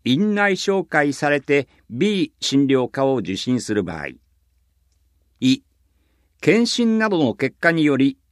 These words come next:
精密検査受診の指示を受けた場合、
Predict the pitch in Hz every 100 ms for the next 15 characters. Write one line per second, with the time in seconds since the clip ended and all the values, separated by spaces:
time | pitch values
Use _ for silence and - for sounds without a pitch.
0 | _ - 170 208 220 220 208 - - 208
1 | 175 - 85 82 107 - 165 156 147 -
2 | - 160 120 107 131 175 135 - 110 92
3 | 76 73 67